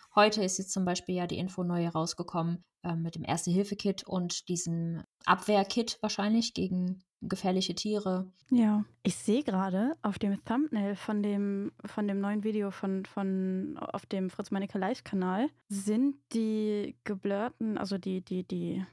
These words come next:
Speaker 2: ich sag jetzt mal, die Ersatzkästchen, das sind Frauensilhouetten.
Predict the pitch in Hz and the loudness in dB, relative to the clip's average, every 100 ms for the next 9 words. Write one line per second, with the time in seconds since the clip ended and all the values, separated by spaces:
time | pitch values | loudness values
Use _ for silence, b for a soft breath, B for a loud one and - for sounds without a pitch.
0 | _ - - 190 180 - 175 - 185 185 | _ -10 -2 -2 0 0 0 2 0 2
1 | 196 214 - _ - 208 - - 208 247 | 0 -2 -6 _ -2 -2 -2 -2 2 2
2 | - - 208 190 214 202 - 285 392 196 | 0 -4 -2 2 2 2 2 4 4 2
3 | - 185 180 180 - 180 | 0 0 0 -2 -2 -4